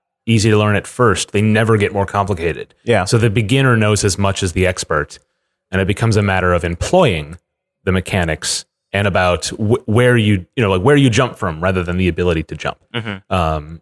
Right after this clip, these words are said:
Speaker 1: and so, because I'm not a fan of Twitch, Twitch controls, but I am a fan of, like,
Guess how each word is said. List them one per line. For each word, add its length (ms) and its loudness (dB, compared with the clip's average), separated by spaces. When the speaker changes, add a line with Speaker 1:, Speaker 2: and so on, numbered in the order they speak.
Speaker 1:
and 140 -2
so, 280 2
because 220 2
I'm 180 2
not 200 2
a 60 0
fan 260 0
of 140 -2
Twitch, 280 0
Twitch 240 0
controls, 600 0
but 100 2
I 60 2
am 300 0
a 40 4
fan 400 0
of, 180 -4
like, 200 0